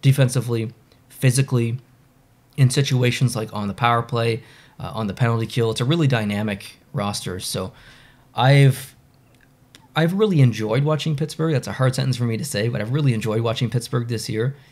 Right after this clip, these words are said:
It's a fun team to watch, and they've kinda done it without Malkin the entire year, which, um, you know, it's, it's impressive. They really did some special things this year.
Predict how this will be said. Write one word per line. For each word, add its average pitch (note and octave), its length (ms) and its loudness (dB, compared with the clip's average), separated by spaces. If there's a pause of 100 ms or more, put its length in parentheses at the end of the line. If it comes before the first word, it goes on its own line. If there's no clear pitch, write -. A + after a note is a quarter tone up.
It's - 140 -8
a G2 40 -6
fun A#2+ 380 -2
team A#2+ 220 2
to A2+ 80 -2
watch, G2 480 -4
and G#2+ 220 -6
they've A2 220 -4 (400)
kinda C#3+ 240 0
done B2 180 2
it C#3 60 2
without A#2 260 -4
Malkin G2+ 340 -4
the G2+ 80 -8
entire G2 360 -8
year, G2+ 280 -10 (540)
which, - 380 -10
um, F2+ 560 -10 (520)
you E3+ 60 -6
know, G#3 60 -8
it's, G3 140 -12
it's F#3+ 120 -10
impressive. E3 500 -8
They B2+ 120 -2
really D3 240 -2
did C#3+ 140 -2
some A#2+ 100 -2
special B2 300 -4
things A#2 220 -4
this - 200 -8
year. C#2 180 -10